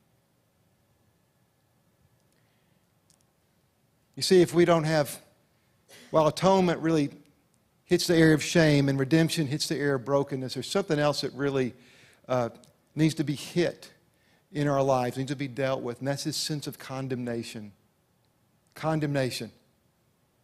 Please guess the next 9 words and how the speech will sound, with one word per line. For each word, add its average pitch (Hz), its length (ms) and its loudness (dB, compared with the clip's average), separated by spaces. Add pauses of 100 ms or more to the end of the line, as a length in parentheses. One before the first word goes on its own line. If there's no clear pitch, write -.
(500)
How 233 80 2
many 269 80 4
of 208 60 0
us 165 120 -2
here 170 180 2
are 127 40 -4
struggling 135 920 -4 (600)
with 143 160 -10
condemnation? 131 840 -6